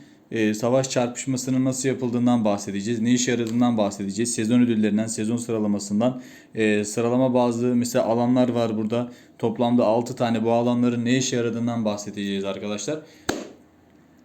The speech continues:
Bu arkadaşlar şu ana kadar tabii ki de her gelen yeni etkinlik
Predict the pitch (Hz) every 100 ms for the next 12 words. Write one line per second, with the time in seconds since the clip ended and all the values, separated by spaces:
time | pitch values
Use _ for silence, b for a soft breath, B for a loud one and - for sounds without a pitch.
0 | - 135 143 - 151 147 - 170 151 160
1 | 151 143 139 143 151 147 139 135 127 143
2 | 139 127 131 127 - B B 120 127 139
3 | 127 120 - 127 160